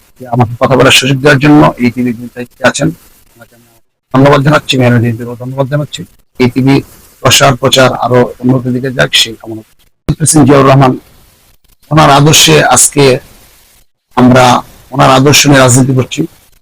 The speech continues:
আজকে ওনার পরে আমাদের বার-, বর্তমান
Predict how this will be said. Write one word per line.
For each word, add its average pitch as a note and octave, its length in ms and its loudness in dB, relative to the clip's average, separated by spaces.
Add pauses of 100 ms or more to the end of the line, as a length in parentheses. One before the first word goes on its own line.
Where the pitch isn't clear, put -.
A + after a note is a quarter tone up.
(140)
আজকে - 240 -4 (240)
ওনার C#3+ 320 2 (380)
পরে C#3 220 4
আমাদের C3+ 380 2 (140)
বার-, C3 340 -2
বর্তমান C3+ 560 0